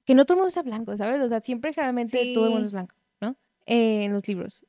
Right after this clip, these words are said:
Speaker 1: Y siento que eso es nada más porque es más fácil describirlo. Porque no tienes que explicarle a nadie, siempre vas a
Speaker 2: Ujú.
Speaker 1: asumir que son blancos porque todo el mundo es blanco ya en
Speaker 2: Sí.
Speaker 1: los libros y en las películas, etcétera. Em, entonces, cuando agregas a alguien distinto, ya sea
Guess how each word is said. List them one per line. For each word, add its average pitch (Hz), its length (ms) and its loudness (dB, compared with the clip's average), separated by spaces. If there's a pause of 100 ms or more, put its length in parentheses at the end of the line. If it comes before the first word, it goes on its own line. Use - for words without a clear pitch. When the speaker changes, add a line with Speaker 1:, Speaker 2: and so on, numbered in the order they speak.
(100)
Speaker 1:
Y 254 100 2
siento 285 260 0
que 320 140 2
eso 311 160 0
es 294 120 -8
nada 285 140 0
más 277 140 0
porque 277 240 -6
es 240 120 -2
más 247 200 -2
fácil 240 320 0
describirlo. 208 600 -4 (340)
Porque 233 200 -2
no 254 140 0
tienes 311 240 -4
que 311 80 -6
explicarle 247 540 -2
a 285 40 -2
nadie, 269 380 0
siempre 254 340 -2
vas 269 160 0
a 269 60 -2
Speaker 2:
Ujú. 254 60 -2
Speaker 1:
asumir 226 420 0 (380)
que 247 100 -4
son 233 120 0
blancos 214 200 -2
porque 196 140 -6
todo 202 120 -4
el 202 60 -4
mundo 202 140 -4
es 196 60 -6
blanco 196 220 -8
ya 185 280 -4
en 190 80 -4
Speaker 2:
Sí. - 20 -4
Speaker 1:
los 185 100 -4
libros 196 320 -10 (440)
y 226 140 0
en 202 60 4
las 190 100 0
películas, 185 440 -10
etcétera. 196 380 -8 (340)
Em, 226 580 2 (840)
entonces, 262 240 2
cuando 285 180 4
agregas 254 380 2
a 254 100 2
alguien 247 460 -4
distinto, 233 500 -4
ya 220 160 -2
sea 202 540 -2